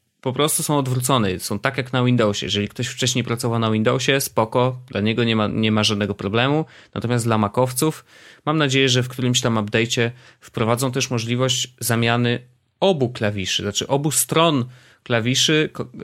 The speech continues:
y, Control i Alt, tak żeby rzeczywiście było to ustawienie stricte macowe i, i wiesz, i ludzie, którzy się przerzucają z Maca, nie mieli problemu. Mm, Enter mi nie przeszkadzał, bo ja mam małe rączki, więc, y, akurat ja idealnie trafiam w, w ten Enter, y, mimo tego, że jest mniejszy.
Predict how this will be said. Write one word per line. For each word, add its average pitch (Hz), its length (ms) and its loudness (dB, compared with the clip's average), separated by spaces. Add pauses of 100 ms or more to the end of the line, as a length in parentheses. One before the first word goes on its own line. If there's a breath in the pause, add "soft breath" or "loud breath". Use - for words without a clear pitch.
(140)
y, 107 40 -2
Control 123 460 0
i 69 140 -6
Alt, 127 360 0
tak 113 180 -4
żeby 110 360 0
rzeczywiście 110 680 -2
było 107 260 0
to 104 100 -4
ustawienie 104 520 0 (360 loud breath)
stricte - 480 -4
macowe 104 560 -2
i, 90 300 -8
i - 40 -12
wiesz, - 280 -4
i - 20 -8
ludzie, 104 240 2
którzy - 200 -4
się - 140 0
przerzucają 107 440 -2
z 101 100 -4
Maca, 107 240 0
nie 107 120 2
mieli 104 160 0
problemu. 104 460 -2 (460 loud breath)
Mm, 117 480 0 (840)
Enter 175 280 2
mi 175 100 2
nie 165 100 4
przeszkadzał, 143 540 2
bo 139 60 2
ja 131 80 4
mam 123 160 4
małe 120 240 4
rączki, 113 360 0
więc, 107 400 0
y, 107 140 -2
akurat 110 500 -2
ja 123 280 -2
idealnie 107 500 2
trafiam 98 420 -6
w, 101 440 -2
w - 100 -12
ten 101 200 0
Enter, 101 340 0
y, 101 580 -4
mimo 104 280 2
tego, 101 160 -2
że 95 100 0
jest 95 140 -4
mniejszy. 113 560 2